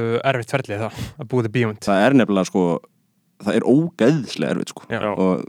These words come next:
Speaker 2: þess vegna finnst mér alltaf alveg grilla þegar maður sér fólk eitthvað, þú veist, á Twitter vera eitthvað að rakka niður eitthvað íslenskt stöff leikefni út af því, þú
Speaker 1: Já.
Speaker 2: veist, fólk áttar sig ekki á því hvað þetta er bara
Speaker 1: Nei,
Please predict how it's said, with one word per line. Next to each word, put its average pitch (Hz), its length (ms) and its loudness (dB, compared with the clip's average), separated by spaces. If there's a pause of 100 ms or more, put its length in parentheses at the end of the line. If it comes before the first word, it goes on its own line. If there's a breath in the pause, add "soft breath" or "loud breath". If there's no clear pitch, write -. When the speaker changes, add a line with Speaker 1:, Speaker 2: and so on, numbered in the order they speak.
(100)
Speaker 2:
þess 101 160 -2
vegna 101 240 0 (180)
finnst 101 140 -4
mér 110 80 4
alltaf 101 160 2
alveg 95 140 2
grilla 107 320 4
þegar 98 100 4
maður 98 100 0
sér 107 140 4
fólk 110 220 0
eitthvað, 92 320 0
þú 101 80 -2
veist, - 160 -8 (240)
á - 80 -4
Twitter 104 320 0
vera 101 120 2
eitthvað 98 120 2
að 104 60 2
rakka - 180 -2
niður 101 160 4
eitthvað - 160 0
íslenskt - 180 -4
stöff 113 160 0
leikefni 107 400 2
út 95 60 0
af 95 60 4
því, 95 80 4
þú 92 40 2
Speaker 1:
Já. 117 140 2
Speaker 2:
veist, 107 100 -8
fólk 104 220 -2
áttar 117 160 -2
sig 101 80 2
ekki 107 80 4
á 110 80 6
því 95 80 2
hvað 95 100 2
þetta 107 240 4
er 95 80 0
bara 160 220 0
Speaker 1:
Nei, 113 180 -2